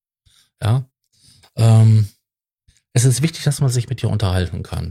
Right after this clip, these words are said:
weil wenn du fünfzig Jahre mit der Frau zusammen bist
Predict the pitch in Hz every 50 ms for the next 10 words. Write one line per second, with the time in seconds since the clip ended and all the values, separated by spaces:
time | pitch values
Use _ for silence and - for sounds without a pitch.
0 | - - 113 120 120 101 90 107 - _ _ _ _ - - 104 104 101 - -
1 | 156 147 - - - 120 - - 123 127 120 120 107 104 95 - 98 92 - -
2 | 107 104 98 - 92 85 101 123 135 120 98 92 - 98 117 - -